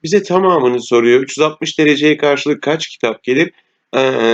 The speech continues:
üç katı olduğu için değil mi? Oransal düşünüyoruz. Bu da üç katı yapacaktır. E, demek ki,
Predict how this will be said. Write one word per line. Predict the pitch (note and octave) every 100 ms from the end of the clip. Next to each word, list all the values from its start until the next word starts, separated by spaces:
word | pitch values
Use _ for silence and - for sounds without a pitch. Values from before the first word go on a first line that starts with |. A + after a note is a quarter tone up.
| G#2+ -
üç | F#3+ G3
katı | - F3 -
olduğu | F#3+ G3+
için | G#3+ F#3 - D3
değil | D#3+ F#3+
mi? | D#3+
Oransal | A2+ C3 D3 C#3+ C#3+ D3+ C#3+
düşünüyoruz. | C3+ - C#3 C#3 C#3 C#3
Bu | D3+
da |
üç | D3 C#3+
katı | - C#3+ D#3
yapacaktır. | D3 - D3+ D#3+ D#3 - E3+ - _ _ -
E, | D3 D3 C#3+ -
demek | E3 C#3+ C3
ki, | - F#3+ F#3